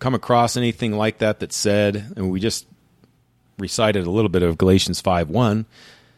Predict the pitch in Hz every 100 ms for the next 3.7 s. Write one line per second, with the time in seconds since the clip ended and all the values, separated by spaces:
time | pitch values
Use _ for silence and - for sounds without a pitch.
0 | _ - 95 95 90 85 98 92 92 95
1 | 101 101 98 92 - 95 87 107 - 117
2 | 98 104 101 120 - 104 101 104 - 104
3 | 95 - 180 113 - -